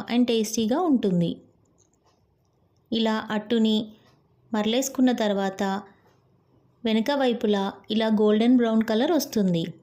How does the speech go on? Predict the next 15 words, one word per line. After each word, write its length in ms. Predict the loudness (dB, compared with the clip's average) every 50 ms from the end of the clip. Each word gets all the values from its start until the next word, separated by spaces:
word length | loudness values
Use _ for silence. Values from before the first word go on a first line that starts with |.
| -20 _ _ _ -20 -20 _ _ _ _ -20 _ _
ఇంకో 260 | 0 2 2 2 2 2
వైపు 280 | 2 0 0 0 -2
కూడా 340 | -2 0 0 0 2 2 0 -2 -4 -4
ఇలానే 380 | -2 -2 0 2 2 2 2 0
కాల్చుకోవాలి. 840 | 0 0 0 0 -2 -2 -6 -6 -4 -2 -2 0 -2 -2 -2 -4 -4 -6 -10 -18 _ _ _ _ -20 _ _ _ _ _ _ _ _ _ _ _ _ _ _ _ _ _ -4
రెండు 280 | -2 0 2 2 2 2
వైపులా 340 | 0 0 0 0 0 -2 -2
కాలిన 400 | -2 -2 -2 0 2 2 2 2
తర్వాత 500 | 0 0 -2 -2 0 -2 -2 -2 -2 -4 -4 -2 -4 -6 -8 -12 _ _
తీసుకొని 480 | 0 0 0 0 0 0 0 0 0
సర్వ్ 280 | 0 0 0 0 0 0
చేసుకోవాలి. 720 | 0 -2 -2 -2 -4 -4 -4 -4 -2 -2 -2 0 0 -2 -2 -4 -8 -14 _ _ _ _ _ _ _ _ _ -8 -6
మళ్ళీ 280 | -4 -2 0 0 0 2
అట్టు 260 | 0 0 0 0 0
వేసినప్పుడు 720 | 2 2 2 2 2 2 2 2 2 0 0 0 2 2